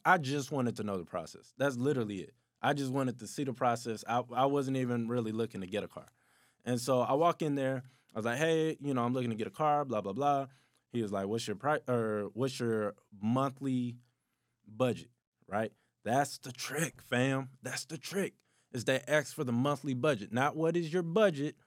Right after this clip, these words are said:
for the full car. No, they ask for the, what's the monthly budget you have for this vehicle. Don't get fooled by it. What you want to do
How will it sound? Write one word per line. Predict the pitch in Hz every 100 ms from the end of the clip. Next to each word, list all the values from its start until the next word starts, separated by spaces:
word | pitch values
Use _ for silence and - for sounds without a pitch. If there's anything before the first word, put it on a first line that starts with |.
| _ _ _
for | -
the | 120 131
full | 151 170
car. | 190 240 233 160 156 - -
No, | 156
they | 135 117
ask | 123 135 -
for | 143
the, | 131
what's | 127 143 -
the | 131
monthly | 110 101 139 139 135
budget | 117 120 107 98
you | 113
have | 101 107 101
for | - 101
this | 95 -
vehicle. | 104 98 82 - - _ _ _ _ _ _ _ _ _ -
Don't | 135 139
get | 131
fooled | - 107 90 82
by | 69
it. | - _ _ _ _ _ _ _ _ _
What | 117 135
you | 143
want | 120 107 156 170
to | -
do | 139 127 120 104